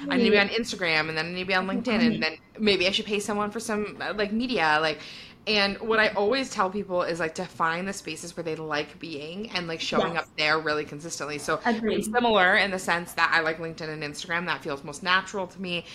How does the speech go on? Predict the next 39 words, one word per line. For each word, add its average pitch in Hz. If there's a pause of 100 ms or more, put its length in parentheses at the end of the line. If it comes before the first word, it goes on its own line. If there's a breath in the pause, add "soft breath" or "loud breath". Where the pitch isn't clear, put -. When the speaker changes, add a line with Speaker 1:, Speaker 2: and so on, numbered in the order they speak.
(220 loud breath)
Speaker 1:
I 170
cross 175
base 175
to -
Facebook, 160
like, 143
for 156
fun. 214 (440 loud breath)
Our -
agency 196
uses 165
Pinterest, 214
like, 156
uh, 156
for, 160
like, 147
lead, 160 (140)
not 196
even 147
lead 156
gen, 143
but 135
it's, 135
like, 143 (100)
uh, 139
for, 139
uh, 135
our 143
lead 147
magnets. 208 (480 loud breath)
But, 196 (100)
um, 165 (360)
TikTok's 381
just, 370
like, 370
hasn't 311
been 349
our 370
jam. 254